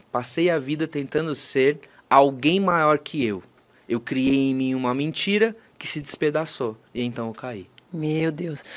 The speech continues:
Speaker 2: Você sabe que durante os nossos episódios, assim, enquanto eu vou ouvindo nossos convidados, que nem eu tô te ouvindo agora, a minha mente, ela vai, ela vai muitas vezes desconectando daqui e vendo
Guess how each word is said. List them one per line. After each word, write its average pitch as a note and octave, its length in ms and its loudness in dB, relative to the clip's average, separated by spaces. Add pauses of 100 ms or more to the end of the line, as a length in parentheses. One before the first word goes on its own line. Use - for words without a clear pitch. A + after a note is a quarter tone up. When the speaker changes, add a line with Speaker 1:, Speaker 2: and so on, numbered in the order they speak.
(260)
Speaker 2:
Você F3+ 100 0
sabe F#3+ 220 6
que - 80 -2
durante F3+ 340 4
os E3 60 -2
nossos E3 240 2
episódios, D#3 600 0
assim, D3+ 200 -2
enquanto D3+ 280 0
eu D#3 80 2
vou D3+ 100 2
ouvindo D3+ 240 2
nossos D3 300 2
convidados, D3 560 0
que - 120 -8
nem C#3+ 120 0
eu C#3+ 40 -2
tô - 120 -4
te - 120 -6
ouvindo D3 220 0
agora, D3 460 2 (640)
a E3+ 140 2
minha F#3 220 4
mente, G3+ 400 2
ela G3+ 200 6
vai, G3 460 2 (480)
ela G3 240 2
vai G#3 960 4 (300)
muitas G3 260 4
vezes G3+ 260 4
desconectando G#3+ 1200 2
daqui G3+ 760 2
e G3 480 2 (800)
vendo A3 440 6